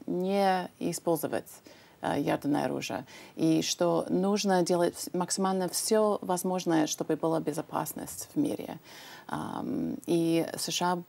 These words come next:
будут, эм, э, продолжать, э, эм,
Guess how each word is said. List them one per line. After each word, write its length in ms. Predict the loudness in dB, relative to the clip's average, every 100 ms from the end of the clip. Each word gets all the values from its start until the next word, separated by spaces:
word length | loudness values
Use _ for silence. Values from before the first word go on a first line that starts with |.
| -8
будут, 520 | -2 2 2 0 -6 -2
эм, 480 | 0 2 2 2 -2 -10 -20 -12
э, 540 | -6 -4 -4 -4 -4 -6
продолжать, 960 | -2 0 2 2 2 2 2 0 -6 -8 -8
э, 580 | -4 -4 -2 -2 -4 -6 -12 -20 -20 -16
эм, 920 | -10 -8 -6 -6 -4 -2 -2 -2 -4